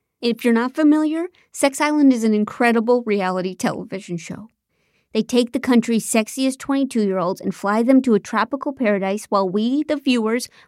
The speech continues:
watch them have sex and emotionally destroy each other. I don't know why or how the F C C allows them to broadcast intercourse, but I'm not going to be the one to raise a red flag.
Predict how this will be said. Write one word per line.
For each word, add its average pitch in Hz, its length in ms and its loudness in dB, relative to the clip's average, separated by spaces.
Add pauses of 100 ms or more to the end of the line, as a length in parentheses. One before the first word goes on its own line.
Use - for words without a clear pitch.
watch 208 260 -2
them 277 160 2
have 285 160 0
sex 226 300 -2
and 233 100 2
emotionally 208 500 0
destroy 202 360 -4
each 170 240 -10
other. - 240 -10 (480)
I 220 120 0
don't 226 140 2
know 196 300 0 (100)
why 254 640 -2
or 262 140 -2
how 247 340 0
the 285 160 2
F 233 100 2
C 247 200 -6
C 226 220 -4
allows 208 360 2
them 208 220 -2
to 196 80 -2
broadcast 202 560 -2
intercourse, 214 580 -4 (240)
but 202 100 0
I'm 196 160 0
not 226 200 2
going 277 220 2
to 220 60 0
be 208 100 0
the 190 100 -2
one 196 200 -2
to 190 60 -2
raise 190 320 -4
a 196 40 -8
red 190 260 -8
flag. 202 480 -8